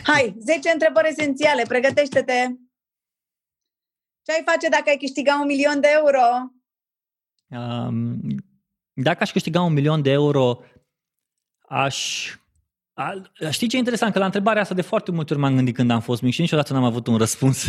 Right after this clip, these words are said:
Speaker 2: <laughs> exact.
Speaker 1: Acum să ai, că acum ești mare.
Speaker 2: Ok, uh, în primul rând, cred că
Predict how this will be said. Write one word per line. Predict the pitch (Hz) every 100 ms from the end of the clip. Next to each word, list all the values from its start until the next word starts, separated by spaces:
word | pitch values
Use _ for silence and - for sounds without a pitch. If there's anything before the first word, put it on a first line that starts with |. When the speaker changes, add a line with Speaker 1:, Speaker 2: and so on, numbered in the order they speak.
| 165
Speaker 2:
<laughs> | 156
exact. | 143 117 117 104 - 175 - 226
Speaker 1:
Acum | 262 254 330
să | 359 330 320
ai, | 339
că |
acum | 320 - 311
ești | 311 269
mare. | 311 247 165 - _ - 196 - - - _
Speaker 2:
Ok, | - 170 143
uh, | 107 - 135 139 143 147 143 151 - -
în | 160 170
primul | 220 196
rând, | 190 190 165 156
cred | 180 175
că | - 156 143 127